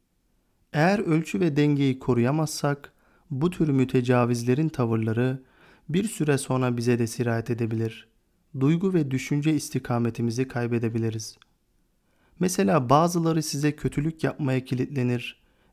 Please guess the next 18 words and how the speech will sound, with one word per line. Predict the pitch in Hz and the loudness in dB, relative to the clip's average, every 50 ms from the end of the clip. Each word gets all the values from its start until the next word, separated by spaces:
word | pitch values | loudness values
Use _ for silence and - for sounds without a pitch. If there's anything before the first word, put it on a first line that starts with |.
| - 139 | -4 -2
ve | 131 | -2
sürekli | 127 - - 190 180 170 147 - - 131 123 | -2 -2 0 2 2 2 2 0 -4 -6 -6
kuyunuzu | - - 139 135 131 127 123 131 131 | -4 -2 0 0 2 0 0 -2 -2
kazmakla | - 131 127 117 127 131 131 131 - 123 113 | -2 -2 0 0 0 0 -2 -2 -2 -2 -2
meşgul | 110 110 107 - - 123 117 | -2 -2 -4 -6 -8 -6 -4
olur. | 117 110 113 113 - - _ _ _ _ _ _ _ _ _ _ _ _ _ _ _ _ - | -4 -4 -4 -6 -10 -12 _ _ _ _ _ _ _ _ _ _ _ _ _ _ _ _ -4
Ancak | - 180 196 185 175 156 135 - 139 | 0 0 2 2 2 2 0 0 2
bir | 156 180 | 2 2
gün | 180 165 160 156 147 131 | 2 4 2 4 4 4
gelir | 127 123 143 170 170 | 2 2 0 0 -4
ki, | - - - 160 156 156 156 - _ _ _ _ _ _ _ _ | -4 -4 0 0 0 0 -2 -4 _ _ _ _ _ _ _ _
sizin | - - - 160 156 208 220 208 180 | -10 -4 -4 -2 0 2 2 4 4
dahliniz | 165 156 147 139 156 151 151 147 135 | 4 2 2 2 2 4 4 4 4
olmadan | 139 160 190 180 156 139 131 135 131 131 135 135 135 - _ _ _ _ _ | 4 4 4 4 4 4 4 4 2 2 2 0 -2 -8 _ _ _ _ _
kaderin | - - 127 123 139 151 175 175 175 151 | -4 -2 2 2 4 4 4 4 4 4
bir | 143 139 135 127 123 | 4 2 0 0 0
cilvesi | 123 123 120 123 127 127 127 - - | 0 0 2 2 2 0 0 0 -2
olarak | 170 160 160 151 147 147 147 - - | 0 0 0 0 0 -2 -4 -6 -12